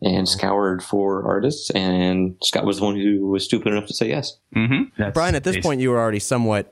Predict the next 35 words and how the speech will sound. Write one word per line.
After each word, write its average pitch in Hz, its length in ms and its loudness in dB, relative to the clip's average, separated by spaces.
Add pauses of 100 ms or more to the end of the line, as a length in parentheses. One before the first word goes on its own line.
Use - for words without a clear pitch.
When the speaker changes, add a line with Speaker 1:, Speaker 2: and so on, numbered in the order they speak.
Speaker 3:
famous 123 380 0
as 101 100 0
a 101 60 0
webcomics 95 560 0
author, 92 240 0
Speaker 1:
<laughs> 147 60 2
Well, 185 100 0
Speaker 3:
so 110 160 0
Speaker 1:
I 98 120 2
don't - 200 -2
like - 200 0
to 143 180 2
brag. - 840 -4 (220)
<laughs> - 680 -6
Speaker 3:
Wait, 139 180 2
did 135 200 0
you 135 80 2
have 127 220 0
people, 104 500 0
you 135 100 2
know, 95 220 0
like 104 240 0
a, 92 160 2 (420)
a, 113 60 0
a - 20 2
laundry 110 360 0
list 135 120 0
of - 40 -12
people 131 160 0
being 120 140 2
like, 113 280 -2
Oh, 440 200 0
Mister 320 280 -2 (1000)
I'll 392 300 0
draw 392 100 0